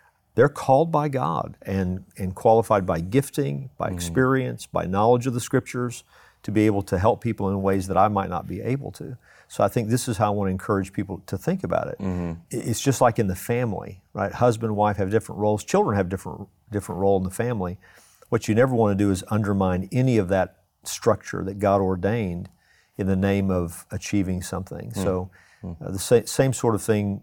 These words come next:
Speaker 1: same sort of respect needs to be given to the organization in the Lord's church.
Speaker 2: Yeah. And, um, uh, one, one time I was listening to an interview with somebody very famous, very prominent, kind of in this sphere.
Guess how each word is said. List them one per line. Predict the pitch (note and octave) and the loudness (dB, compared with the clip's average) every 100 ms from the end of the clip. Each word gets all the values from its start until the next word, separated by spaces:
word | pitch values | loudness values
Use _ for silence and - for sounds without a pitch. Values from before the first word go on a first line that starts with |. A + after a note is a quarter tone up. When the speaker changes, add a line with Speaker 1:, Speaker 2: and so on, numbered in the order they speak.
| _ | _
Speaker 1:
same | - C3+ B2 | -2 0 2
sort | A#2+ F#2+ | 0 0
of | |
respect | G2 - G2+ G#2+ | -2 -2 -4 -4
needs | F#2+ | -6
to | - | -4
be | |
given | F#2 G2 F#2 | -2 0 -2
to | G2+ | -4
the | F2+ | -4
organization | F#2+ G2+ G2 F2+ F#2+ F#2 - | -2 -2 0 0 -2 -4 -4
in | E2+ | -6
the | F2 | -4
Lord's | F#2 F#2 - | -6 -8 -12
church. | - G2+ | -8 -8
Speaker 2:
Yeah. | F2+ E2 - - - - - - | -8 -12 -14 -20 -20 -20 -20 -4
And, | G#2 A2+ A2 G2+ | 2 4 4 2
um, | G#2 F#2 F2+ E2 C#2 - _ _ A#1+ - | 4 4 2 -4 -6 -10 _ _ -10 -2
uh, | G#2+ | 0
one, | A2+ - | 0 4
one | B2 | 2
time | A#2 G2 | 4 4
I | |
was | F#2 F#2 | 4 2
listening | G2+ F#2+ E2+ | -2 -4 -4
to | |
an | F2 | -4
interview | - F2+ E2 E2+ | -2 -2 0 0
with | E2 | 0
somebody | - F2 E2+ | -2 -2 0
very | F2+ F#2+ | 0 0
famous, | F2+ F2 E2 E2 | -2 -4 -4 -4
very | F2 | -4
prominent, | E2 E2+ E2 E2 D#2+ _ - _ _ - | -4 -2 -2 -2 -6 _ -20 _ _ -12
kind | E2 | -6
of | E2 | -2
in | E2 | 0
this | E2 | -2
sphere. | - - F2+ E2 | -4 -4 -2 -2